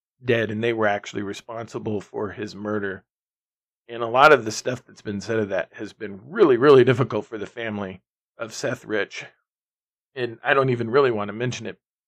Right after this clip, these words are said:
but you kinda have to 'cause it's part of this conspiracy.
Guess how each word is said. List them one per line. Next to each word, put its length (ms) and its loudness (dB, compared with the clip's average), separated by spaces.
but 100 -20
you 60 -20
kinda 220 -2
have 240 0
to 160 -14
'cause 200 -16
it's 100 -18
part 280 0
of 80 -8
this 140 -10
conspiracy. 800 -8